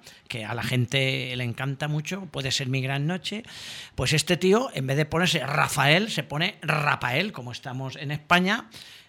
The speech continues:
pues no existe P H como F, sino Rafael. Rafael. Que no tiene nada que ver con Rappel, ¿eh? Cuidado. Entonces, pues bueno. Entonces,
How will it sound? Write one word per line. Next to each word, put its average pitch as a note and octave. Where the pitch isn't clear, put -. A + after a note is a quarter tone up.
pues B2+
no C#3
existe D3+
P C3
H C3+
como B2
F, E3
sino B2
Rafael. D#3
Rafael. C3+
Que C3
no C#3+
tiene D#3
nada C3
que C3+
ver D3
con C3
Rappel, B2+
¿eh? E3
Cuidado. A#2+
Entonces, E3
pues A#2
bueno. F3+
Entonces, F3+